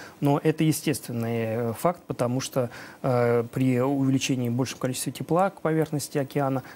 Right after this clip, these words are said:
больше испарения, да, и осадки, соответственно, на суше растут. Но растут они неравномерно, больше они растут над, э, севером,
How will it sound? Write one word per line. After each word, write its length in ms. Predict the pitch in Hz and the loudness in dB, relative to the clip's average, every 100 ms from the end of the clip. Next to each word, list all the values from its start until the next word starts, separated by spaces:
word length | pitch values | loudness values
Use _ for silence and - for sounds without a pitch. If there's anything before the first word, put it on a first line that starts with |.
| - | -4
больше 280 | 139 139 131 | 0 0 -2
испарения, 500 | - 135 123 107 117 | -4 -2 -2 -6 -6
да, 180 | 120 139 | -4 -2
и 120 | 120 | 0
осадки, 460 | 120 - 156 - | 0 0 -2 -2
соответственно, 480 | 135 127 - 135 123 | -6 -8 -8 -8 -8
на 60 | 123 | -6
суше 260 | 135 - | -8 -6
растут. 340 | 127 127 - 120 - - - | -6 -6 -10 -16 -16 -18 -4
Но 160 | 147 143 | 2 4
растут 340 | 135 - 143 | 2 0 -2
они 200 | 127 127 | 0 0
неравномерно, 760 | 123 131 123 123 131 170 190 160 | 2 2 2 0 2 0 0 0
больше 340 | 131 151 - | 2 0 0
они 160 | 127 127 | -6 -2
растут 480 | 123 - - 160 - | -2 -2 -4 -4 -2
над, 180 | 127 127 - - - - | -2 -4 -10 -18 -10 -4
э, 140 | 127 | -2
севером, 540 | - - 139 117 120 | -2 0 0 0 -4